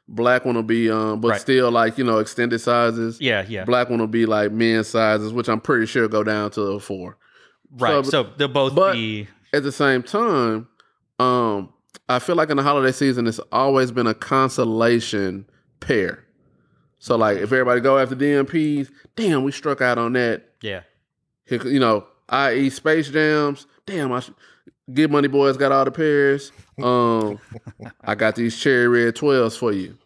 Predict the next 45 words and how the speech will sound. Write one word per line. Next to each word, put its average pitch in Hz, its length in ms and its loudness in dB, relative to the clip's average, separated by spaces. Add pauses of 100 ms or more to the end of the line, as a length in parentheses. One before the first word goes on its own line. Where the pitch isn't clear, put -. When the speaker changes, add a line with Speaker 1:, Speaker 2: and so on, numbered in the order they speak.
(120)
Speaker 2:
Yeah. 95 240 -2 (100)
Speaker 1:
Let 233 120 -2
me 165 60 -2
get 131 160 -6
those. 104 300 -8
You 160 100 2
know 185 60 4
what 180 60 2
I'm 175 60 0
saying? 180 320 0 (140)
Speaker 2:
Yeah. 117 260 0
Speaker 1:
So, - 180 0
like, 123 320 0 (2000)
I'm 233 220 0
leaning 196 240 4
more 165 180 4
towards 151 300 2
these 156 160 4
will 139 80 -2
be 131 140 0
consolation 135 680 0
pairs, 139 280 0
especially 127 580 -2
at 120 100 -2
two 139 140 -2
twenty-five. 95 880 -4 (180)
Speaker 2:
Yeah, - 520 -6
that's, 107 220 -4 (160)
that's 117 160 -2
pretty 117 240 0
steep. 113 320 0
Speaker 1:
You 147 100 2
know 165 120 2
what 165 60 2
I'm 160 60 0
saying? 160 380 0
Like, 107 280 2 (160)
it's, 117 260 -4
if 120 260 -2
you 123 100 -6
can't 170 280 2
get 147 200 2
D 139 180 4
M 135 140 2
Ps, 127 640 0